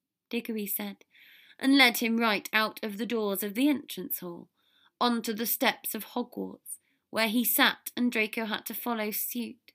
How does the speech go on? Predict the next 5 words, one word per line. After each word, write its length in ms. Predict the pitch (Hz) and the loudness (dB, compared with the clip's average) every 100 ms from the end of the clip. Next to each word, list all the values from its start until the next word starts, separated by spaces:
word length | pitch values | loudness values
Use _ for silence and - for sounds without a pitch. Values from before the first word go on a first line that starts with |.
| _ _ _ _ _ _ _ - | _ _ _ _ _ _ _ -2
"Draco, 460 | 190 160 131 127 - - | 0 0 -4 -8 -10 -6
what 140 | 233 | -4
was 160 | 208 180 | -2 -2
that 220 | 160 - | -4 -8
today?" 380 | - - - | -14 -14 -16